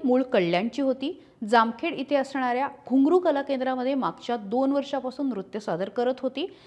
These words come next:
त्यासोबत रेश्मा अयूब पठाण हिच्या सोबत ती नृत्य सादर करत होती. तिथे गायकवाड यायचा, त्यांच्यामध्ये प्रेमसंबंध असल्याच्या सुद्धा चर्चा होत्या. दीपाली तिच्या मैत्रिणीसोबत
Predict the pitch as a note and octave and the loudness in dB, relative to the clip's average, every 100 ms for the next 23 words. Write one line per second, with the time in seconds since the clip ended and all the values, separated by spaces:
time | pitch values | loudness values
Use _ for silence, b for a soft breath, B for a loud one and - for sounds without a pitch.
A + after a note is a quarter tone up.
0 | B D#4 D#4+ D#4+ D4+ F4 C#4 B3+ - D#4+ | B 0 2 2 2 2 2 2 0 0
1 | F#4+ B3+ B3+ B3 B3 A#3+ C4 A3+ G#3+ C4 | 2 2 0 0 -2 -2 -6 -6 -4 -4
2 | C#4+ - C#4+ F3+ F3 A3 G#3+ G3+ G3+ G#3+ | -4 -2 0 0 -4 -6 -6 -4 -6 -4
3 | F#3 F3+ G#3 A#3+ A#3+ B3+ A#3+ E4+ B B | -4 -2 -2 -2 0 -2 -2 -6 B B
4 | B C#4 D#4 C#4+ C4+ D4 D4 C#4 A3+ B3 | B 0 6 6 6 2 2 2 0 -2
5 | B3 G3 F3+ F#3+ F#3 G3+ F#3+ F3+ F#3 G3 | -2 -4 -4 -6 -6 -6 -6 -6 -6 -6
6 | F3+ F#3 E3 - F#3+ F3 G#3+ - A#3 A#3+ | -6 -4 -4 -6 -6 -6 -8 -10 -6 -4
7 | A#3+ E3 - E3+ D#3+ B2+ - B B B | -4 -8 -10 -12 -12 -14 -16 B B B
8 | B C#4 D4 E4 F4+ F4+ E4+ D#4 C#4+ C#4 | B 0 4 4 4 0 -2 2 2 2
9 | F#4+ F#4+ - D3+ | 2 2 0 -4